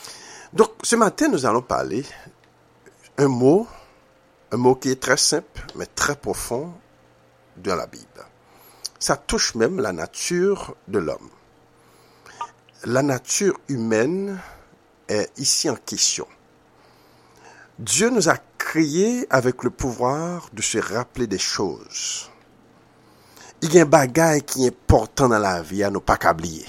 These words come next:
Et c'est très important, au-, au-, spécialement quand il vient de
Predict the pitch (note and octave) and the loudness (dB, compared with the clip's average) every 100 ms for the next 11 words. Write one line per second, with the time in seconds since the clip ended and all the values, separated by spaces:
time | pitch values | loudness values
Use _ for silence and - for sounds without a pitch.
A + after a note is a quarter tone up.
0 | - - - _ _ _ _ _ _ _ | -20 -20 -20 _ _ _ _ _ _ _
1 | _ _ _ - - B2 - D#3+ D3+ C3+ | _ _ _ -2 0 0 2 2 2 0
2 | A#2 - D#3 F#3 - - A#2 - - - | -2 -2 0 0 0 -6 -2 0 -2 -6
3 | - - B2+ - - - - - - A3+ | -12 -6 -6 -8 -6 4 4 4 2 2
4 | - C#3+ C3+ D3+ - B2+ - A2 A2 E3+ | 4 4 4 0 -2 -4 -2 -2 0 0
5 | D#3 G2 C3+ | 0 -2 -4